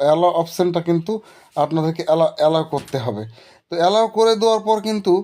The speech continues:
দেখুন, আবার অ্যালাউ চাইছে, আবারও অ্যালাউ দেবেন। দেখুন, এই যে অ্যাপসের নাম, এটা হচ্ছে অ্যাপসের নাম। আপনাদেরকে আমি এই অ্যাপসের, উম, লিংক ডিসক্রিপ-, ডেসক্রিপশন বক্সে দিয়ে দেবো এবং নাম বলে দেবো। তো দেখুন, এখানে I agree লেখা আছে। দেখুন, এখানে <clears throat> আমি রাইট চিহ্ন দিছি।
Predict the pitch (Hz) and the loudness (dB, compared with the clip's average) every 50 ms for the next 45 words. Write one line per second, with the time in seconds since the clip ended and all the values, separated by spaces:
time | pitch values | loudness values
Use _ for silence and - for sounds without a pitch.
0 | - _ _ _ _ _ _ _ _ _ _ 160 151 175 180 196 185 - 165 165 | -4 _ _ _ _ _ _ _ _ _ _ -6 -4 -2 -2 -2 -2 0 2 4
1 | 175 180 175 202 196 185 185 190 190 190 180 - 190 180 185 190 - 147 165 175 | 4 4 2 2 2 2 2 2 2 0 0 -2 -2 -2 -2 -2 0 0 2 2
2 | 180 190 190 185 185 180 180 175 180 185 175 165 170 160 170 170 170 165 - 165 | 2 2 2 2 0 0 0 0 -2 -2 -2 -2 -2 -2 -2 -4 -4 -4 -2 2
3 | 175 185 190 170 160 180 185 175 156 156 160 156 - - - - 190 180 165 151 | 2 2 2 0 -2 -2 -2 0 2 0 0 0 -4 -10 -6 -2 -2 0 2 2
4 | 147 147 143 139 139 151 147 160 160 160 160 - 160 147 143 147 - - 165 147 | 4 2 2 2 -2 -4 -2 -2 -2 -2 -2 0 0 0 0 0 -2 -4 -2 -2
5 | 143 151 160 165 147 147 156 156 180 185 185 190 185 202 175 - - _ _ _ | 0 0 -2 0 0 -2 -2 -2 -2 -4 -2 -2 -2 -2 -4 -6 -10 _ _ _
6 | _ _ _ - 160 170 190 185 185 196 196 190 185 185 175 - 214 208 196 180 | _ _ _ -2 -2 0 0 2 2 2 4 4 2 2 0 0 0 0 0 -2
7 | - 156 160 165 160 160 156 156 160 165 185 190 180 160 175 170 170 - 190 180 | -4 -2 0 2 2 4 2 2 2 2 0 0 0 -2 -4 -4 -2 0 0 0
8 | 175 175 156 151 170 175 170 - 190 175 - 196 185 175 175 175 - 185 165 147 | 0 -2 -6 -6 -6 -6 -4 -6 -6 -4 -2 -2 0 0 0 0 -2 -2 -2 0
9 | 160 170 165 170 175 196 180 170 175 170 160 147 147 156 156 143 139 143 139 131 | 2 2 2 2 2 2 0 0 0 0 2 2 2 2 2 0 -2 -2 -2 -2
10 | 120 120 117 113 113 - - - - - _ - 190 185 185 196 190 196 214 208 | -4 -6 -8 -8 -8 -12 -18 -20 -20 -20 _ -4 -2 -2 0 -2 -2 0 0 0
11 | 196 208 202 - - 175 175 202 202 190 196 175 165 175 196 208 202 196 170 185 | 0 0 0 0 0 0 0 0 0 0 -2 -2 0 0 0 0 0 0 0 2
12 | 196 190 170 196 185 190 175 160 196 202 - - 160 170 170 185 190 190 - _ | 2 2 2 0 0 0 0 0 -2 -4 -4 -2 -2 0 0 0 -2 -4 -8 _
13 | _ _ - - - _ _ - 202 202 196 185 196 208 190 180 175 185 170 175 | _ _ -20 -20 -20 _ _ -4 -2 -2 0 0 0 0 0 0 0 0 -2 -2
14 | - 202 196 190 175 175 185 165 196 | 0 0 2 2 2 0 -2 -2 -4